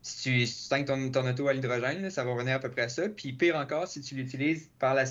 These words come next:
la, la segmentation de, de ta molécule de H deux O, ça demande énormément d'énergie. Si tu utilises cette énergie-là du charbon, ben, ton véhicule qui est tanké à l'hydrogène va être aussi efficace qu'un, qu'une voiture à essence conventionnelle.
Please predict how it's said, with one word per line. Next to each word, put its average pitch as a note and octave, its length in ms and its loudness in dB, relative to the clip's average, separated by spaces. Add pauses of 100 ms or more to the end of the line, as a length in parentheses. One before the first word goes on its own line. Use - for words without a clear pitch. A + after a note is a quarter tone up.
(120)
la, A#2 260 2
la A#2 100 -2
segmentation B2+ 560 0
de, B2 200 2
de A#2+ 100 -2
ta B2 120 -2
molécule B2 340 -2
de B2+ 80 2
H A#2+ 160 0
deux A#2 260 0
O, C#3 180 -2 (120)
ça A#2+ 120 -2
demande A#2+ 340 0
énormément C#3+ 500 2
d'énergie. B2+ 580 -2 (220)
Si C#3+ 140 -2
tu C3 120 -4
utilises D3+ 300 2
cette B2+ 120 -2
énergie-là C3 600 0 (280)
du B2 100 -8
charbon, B2 540 0 (500)
ben, A#2 280 0
ton B2 140 0
véhicule B2 480 0
qui B2 300 -6
est A2 60 -8
tanké B2 260 0
à C#3 40 2
l'hydrogène B2+ 500 -2
va A#2+ 120 0
être A2 120 -8
aussi B2 200 -4
efficace B2 500 -2
qu'un, A2 480 -4 (440)
qu'une A#2+ 140 -4
voiture A#2 280 2
à A#2+ 80 4
essence A#2+ 260 -4
conventionnelle. G#2+ 520 -4